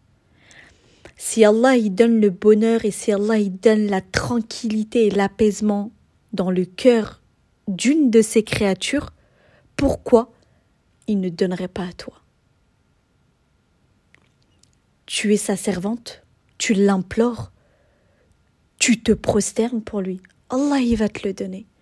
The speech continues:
Sois juste ferme et fais des efforts. Parce que Allah, il nous demande de faire les causes. Donc,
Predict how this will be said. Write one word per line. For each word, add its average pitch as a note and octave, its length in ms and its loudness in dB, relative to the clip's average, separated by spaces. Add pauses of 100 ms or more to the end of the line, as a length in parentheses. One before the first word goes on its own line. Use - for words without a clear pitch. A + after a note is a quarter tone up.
(580)
Sois - 300 0
juste G3 340 -6
ferme G#3+ 560 -4 (680)
et G#3 80 0
fais - 300 0
des F#3 260 -4
efforts. - 640 -8 (440)
Parce - 180 -8
que - 120 -6
Allah, G#3 240 0
il G#3 100 0
nous F#3+ 120 -2
demande G3+ 480 0
de F#3+ 100 0
faire F3 240 -10
les E3+ 140 -8
causes. - 540 -14 (2000)
Donc, F#3 420 -6